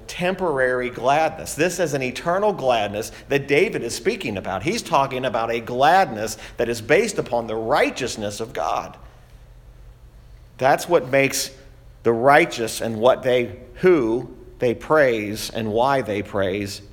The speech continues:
different. The reality is, is the righteous can be glad even though they're in times of sorrow. It's hard to be glad when something sorrowful happens.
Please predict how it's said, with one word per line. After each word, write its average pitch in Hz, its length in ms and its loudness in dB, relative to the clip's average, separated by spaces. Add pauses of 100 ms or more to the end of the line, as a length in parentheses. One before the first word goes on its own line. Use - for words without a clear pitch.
different. - 520 -6 (1600)
The 104 60 -8
reality 120 560 4
is, 113 200 0
is 107 120 -8
the 113 80 0
righteous 117 640 2
can 127 200 -4
be 117 120 0
glad 123 640 2 (300)
even 127 320 0
though 123 180 4
they're 123 240 2
in 131 100 -4
times 113 400 -4
of 117 80 -12
sorrow. 98 540 -4 (1200)
It's 123 160 -6
hard 135 320 4
to 139 60 -2
be 139 120 0
glad 127 560 2 (300)
when 120 120 -2
something 117 400 -2
sorrowful 104 540 -2
happens. - 540 -10